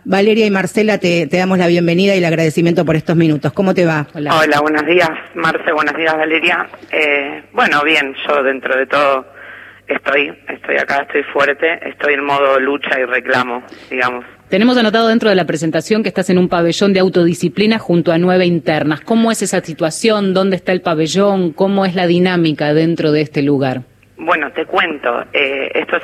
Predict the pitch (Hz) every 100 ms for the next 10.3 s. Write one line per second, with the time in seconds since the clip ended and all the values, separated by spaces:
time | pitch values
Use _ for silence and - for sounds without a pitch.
0 | 151 131 127 127 120 - 139 147 147 139
1 | 139 139 - 165 170 196 233 - 147 135
2 | 139 - 143 135 135 151 180 156 - 147
3 | 143 143 135 131 127 123 127 - 131 127
4 | 123 123 123 117 120 120 123 139 156 151
5 | 202 - - - - - - - - -
6 | 123 117 117 113 139 123 120 120 - 117
7 | 120 - 127 113 107 110 117 113 120 117
8 | 113 - - 127 123 120 117 127 - 117
9 | 131 127 - 131 127 135 135 135 - 160
10 | 160 165